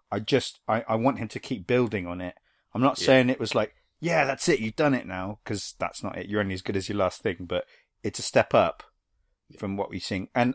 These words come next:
Speaker 1: I think he was trying to do something similar with Sabotage, and that failed. I'd like to see him do something in between kind of this and Escape Plan, kind of.
Speaker 2: I think I did want just one scene of him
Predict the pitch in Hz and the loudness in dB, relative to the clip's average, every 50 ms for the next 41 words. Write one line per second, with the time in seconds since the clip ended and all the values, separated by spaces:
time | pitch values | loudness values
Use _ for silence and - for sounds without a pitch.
0 | - - 131 131 - 185 156 - 160 139 - - - - 160 151 156 151 147 135 | -2 0 0 0 0 0 0 0 0 -2 -2 -4 -2 2 2 4 4 4 2 0
1 | - 110 104 95 - - - - 85 - - 104 98 92 95 - - - 92 87 | 0 -2 -2 -2 -4 -6 -8 -10 -10 -8 -6 -6 -6 -6 -6 -6 -4 -4 -4 -4
2 | 82 - - 92 90 87 101 98 98 95 87 - - _ _ _ _ - - 107 | -6 -4 -4 -2 -2 -2 -4 -6 -4 -4 -6 -8 -10 _ _ _ _ 0 2 4
3 | 95 90 87 87 87 - - _ _ _ _ - - - 123 110 113 120 - - | 4 4 2 0 -4 -8 -14 _ _ _ _ -10 -2 -2 2 6 6 4 4 2
4 | - - - - 123 110 107 120 110 - - 131 - 113 110 107 107 110 117 110 | -4 -6 -2 0 0 0 0 -2 -2 -2 -2 -4 -4 -2 -4 -2 -2 -2 -2 -2
5 | - - 131 127 120 110 98 90 85 - _ _ _ _ _ - - 101 95 92 | 0 2 2 2 2 2 0 -2 -6 -8 _ _ _ _ _ -8 -6 -4 -4 -4
6 | - - _ _ 98 110 117 117 - - - - - - _ _ _ _ _ _ | -6 -10 _ _ 0 2 2 2 2 0 -6 -6 -8 -12 _ _ _ _ _ _
7 | _ _ _ _ _ _ _ 101 101 101 101 104 98 92 - - - - _ _ | _ _ _ _ _ _ _ 0 0 0 0 -2 -4 -6 -8 -12 -14 -16 _ _
8 | _ _ - 90 - - - - 107 - - - - 101 90 87 90 87 - _ | _ _ -8 -8 -8 -4 -2 0 -2 -2 -2 -6 -6 -4 -4 -4 -4 -6 -8 _
9 | _ _ _ _ _ _ - - 98 90 87 85 - - - - - - - - | _ _ _ _ _ _ -10 -8 -6 -6 -6 -8 -12 -16 -18 -18 -18 -18 -18 -18
10 | - - - - - - - - - _ _ _ _ - 160 - - 202 190 185 | -20 -20 -20 -20 -20 -20 -20 -20 -20 _ _ _ _ 0 2 4 6 6 4 4
11 | 160 - - - 143 139 139 165 175 160 - - 139 147 143 139 139 139 - - | 2 -2 2 4 4 4 6 4 4 4 2 0 0 0 2 2 0 -2 -6 -14
12 | _ _ _ _ 139 - 147 135 - - 117 110 110 120 127 131 135 135 131 131 | _ _ _ _ -4 -2 0 0 0 -2 -4 -10 -12 -6 0 2 4 4 4 2
13 | 131 123 - - - - 143 127 123 120 117 110 107 107 - 117 110 104 - - | 0 0 0 0 2 2 0 0 -2 -2 -4 -4 -6 -6 -6 -6 -8 -8 -8 -12
14 | 92 110 113 107 104 101 101 101 98 98 98 | -10 -6 -4 -4 -2 -4 -6 -10 -14 -16 -18